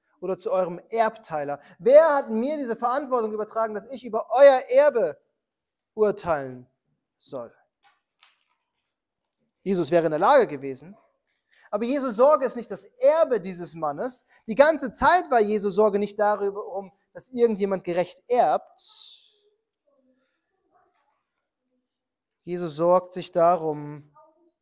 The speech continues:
dass es den Menschen gut geht. Jesus sagt nicht, dass Erben unwichtig ist oder dass es unwichtig ist, dass es dir gut geht.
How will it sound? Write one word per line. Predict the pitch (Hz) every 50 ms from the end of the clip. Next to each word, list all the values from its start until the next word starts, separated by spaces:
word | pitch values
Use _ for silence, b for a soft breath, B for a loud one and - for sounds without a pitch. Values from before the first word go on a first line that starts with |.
| _ _ _ _ _ _ _ _ 233 _ 453 _ _ _ _ _ _ _ _ _ _ _ 277 269 _ _ _ _ 302 294 285 _ _ _ _ _ _ _ _ _ _ _ _ _ _ _ _ _ _ _ _ _ _ _ _ _ _
dass | _ 165 151 147
es |
den | - 170 175
Menschen | 208 233 247 247 - - 160
gut | 143 139 135 - -
geht. | - 127 - - - - - - - - - - - - - _ _ _ _ _ _ _ _ _ _ _ _ _ _ _ _ _ _ _ _ _ _ _ _ _ _
Jesus | - 285 302 254
sagt | 302 277 - -
nicht, | 269 294 - -
dass | 262 208
Erben | - - 226 226 220 220 196 208
unwichtig | - 226 226 247 269 233 202 175 - - _ 156 143
ist | 143 143 - - _ _ _ 202
oder | 202 196 202 208
dass | 196 196 185 -
es | _ _ _ _ _ _
unwichtig | _ 240 254 269 269 254 247 196 - 240 220
ist, | 226 208 - 214
dass | 202
es | 190 -
dir | - 214 208
gut | 190 170 214 269 330 339 - - -
geht. | - 143 131 127 151 - _